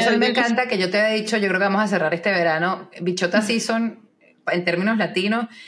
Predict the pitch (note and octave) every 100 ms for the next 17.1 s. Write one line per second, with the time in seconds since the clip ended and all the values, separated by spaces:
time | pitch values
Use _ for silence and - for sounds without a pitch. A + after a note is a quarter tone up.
0 | - E3 F#3 A3+ G3+ A3 F#3 E3 F3 -
1 | - F3+ F3+ F3 F3 F3+ F3+ G#3+ A3 F#3+
2 | F#3 F#3 F3+ F#3+ A3 A#3 G#3+ D#3+ F#3 G#3
3 | G3+ A3 G#3+ F3+ F3 F3 F3 F#3 F#3+ G3+
4 | G3+ E3 D#3+ G#3 G#3 F3+ D#3+ D#3+ D#3+ D#3
5 | D#3+ D#3+ D3+ E3+ F#3 F3+ D#3 D#3+ E3 D3+
6 | D#3 D#3+ D#3+ D#3 D#3 D3+ D3 C#3 - -
7 | - - - - - F#3 G3 F3+ A3+ B3
8 | B3+ A#3+ B3+ C4 B3 G#3 F#3 F3 E3 F#3+
9 | G3+ C4 C#4 - - F#3+ F3+ E3 D#3+ D#3+
10 | A3 G#3+ F3 A3 G#3 A#3+ G#3 F#3 F#3+ -
11 | F#3+ F#3+ E3+ E3 F3 A#3+ F3+ G3+ G3 G#3
12 | A3+ A#3 A#3+ A#3+ A#3 D4 F4 E4 E3+ F#3
13 | F#3 G3+ A3 A#3 A#3+ B3+ C#4 C4+ A#3+ G#3
14 | G3+ A#3+ C4 C#4 C4 D4 A#3+ G3+ G#3 A#3
15 | C4 C#4+ C4+ A#3+ A#3+ G#3 F#3+ F#3 G#3 A3+
16 | B3+ B3+ B3 A3 G#3 G#3 F3+ F#3 G#3 A#3
17 | A#3